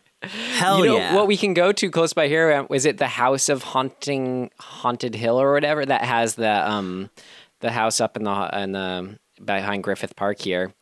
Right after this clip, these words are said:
Speaker 2: that's
Speaker 1: Oh,
Speaker 2: made by that
Speaker 1: shit.
Speaker 2: famous architect.
Speaker 1: Let's do that.
Speaker 2: I've been there. It's right by, uh, infamous murder house.
Speaker 1: Oh, I know. I've heard. Yeah, the murder house. That's cool.
Speaker 2: Anyway.
Speaker 1: That's really close to me. Anyway.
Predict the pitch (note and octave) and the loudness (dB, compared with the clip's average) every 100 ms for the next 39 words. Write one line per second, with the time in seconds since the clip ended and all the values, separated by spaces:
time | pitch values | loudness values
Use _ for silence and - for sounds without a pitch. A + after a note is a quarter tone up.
0 | _ _ - F3+ F#2 - F#2+ F#2+ F#2+ A2+ | _ _ -8 -4 -2 0 0 0 -2 -4
1 | G2+ G2 F#2+ F2+ - G2+ G2 - - _ | -4 -2 -4 -4 -6 -6 -6 -8 -18 _
2 | _ _ _ - F#3+ G#3 - - F3 A3+ | _ _ _ -6 -4 -2 -4 -2 0 2
3 | E3 D3+ C#4+ D#4 - C3+ D#3+ D#3+ E3+ F3+ | 2 2 2 2 0 -2 -2 0 2 4
4 | B2+ A2+ - C3 B2+ B2+ B2 A#2 G#2+ F#2+ | 4 2 2 0 2 4 4 4 4 0
5 | A2+ - G#2+ F#2+ G2+ B2+ A#2 G2 F#2+ F#2 | -4 -2 -2 0 0 0 0 0 0 -2
6 | - - _ _ - _ _ _ _ - | -6 -8 _ _ -20 _ _ _ _ -8
7 | G2 F2+ F2 G2+ G2+ E2+ G2 G2 G#2 G#2 | -4 -2 -2 -2 -2 -4 -6 -4 -4 -6
8 | F2+ F#2+ A2 G2+ F#2 F2+ A2 - G#2+ F#2+ | -6 -8 -8 -8 -10 -10 -12 -12 -8 -8
9 | F#2+ - - F3+ G3 D3+ A#2 A2 E3 D3+ | -10 -12 -4 0 2 4 2 2 2 2
10 | - G2 E2+ - F#2 E2+ - - F#3 C#3 | -2 -6 -6 -8 -8 -8 -8 -2 0 0
11 | B2 | -2